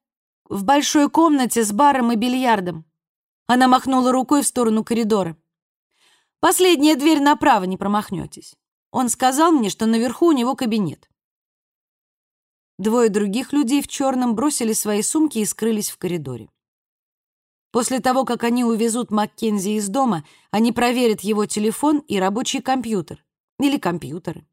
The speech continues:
Прямо сейчас другая команда Антона занималась этим же в его квартире в Кремниевой долине.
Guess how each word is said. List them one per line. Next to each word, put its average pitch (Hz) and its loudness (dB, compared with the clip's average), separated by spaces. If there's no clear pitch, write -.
Прямо 247 2
сейчас 247 0
другая 226 0
команда 202 0
Антона 240 0
занималась 262 2
этим 277 2
же 226 0
в - -2
его 240 0
квартире 233 0
в 196 -10
Кремниевой 226 0
долине. 208 -2